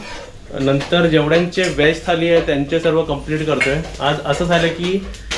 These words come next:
सेम ग्रुपनी व्हेज पण घेतलंय, फिश पण घेतलंय. हे तेव्हाच पॉसिबल होतं जेव्हा मल्टिपल रूमचे बुकिंग असतात. तर आता ट्विन वनमध्ये एक व्हेज पण मागितली आहे आणि त्यामध्ये दोन चपात्या एक्स्ट्रा मागितल्या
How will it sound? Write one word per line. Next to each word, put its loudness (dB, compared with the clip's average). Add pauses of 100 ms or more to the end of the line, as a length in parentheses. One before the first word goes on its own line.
(140)
सेम 2
ग्रुपनी 4
व्हेज 0
पण 2
घेतलंय, 2
फिश -2
पण 2
घेतलंय. 0
हे 0
तेव्हाच 2
पॉसिबल 0
होतं 0
जेव्हा 4
मल्टिपल 2
रूमचे 2
बुकिंग 0
असतात. -2 (600)
तर 4
आता 2
ट्विन 0
वनमध्ये 0 (300)
एक 2
व्हेज 2
पण 2
मागितली 0
आहे 2 (840)
आणि 0
त्यामध्ये 4
दोन 2
चपात्या 2
एक्स्ट्रा -4
मागितल्या 2